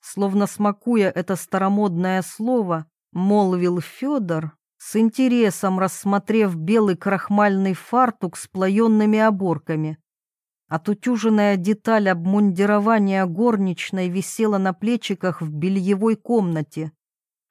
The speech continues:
«Это чистый передник на сменку, а замаранные она с собой унесла», поспешила пояснить экономка Луиза Карловна, чрезвычайно испуганная допросом, который учинил ей Капустин.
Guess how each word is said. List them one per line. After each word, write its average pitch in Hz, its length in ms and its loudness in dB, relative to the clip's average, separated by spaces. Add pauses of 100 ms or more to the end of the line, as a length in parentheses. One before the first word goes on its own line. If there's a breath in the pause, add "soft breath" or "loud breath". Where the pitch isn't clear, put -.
«Это 254 220 2
чистый 285 440 0
передник 208 580 2
на 262 140 4
сменку, 202 640 2 (480)
а 233 100 2
замаранные 247 720 6
она 226 240 4
с - 60 -4
собой 247 420 2
унесла», 247 600 2 (380)
поспешила 196 560 -2
пояснить 202 760 0
экономка 185 640 0
Луиза 180 500 0
Карловна, 175 800 0 (240)
чрезвычайно 214 960 2
испуганная 196 640 0
допросом, 190 720 -4 (220)
который 254 400 2
учинил 226 440 2
ей 220 220 0
Капустин. 170 800 -6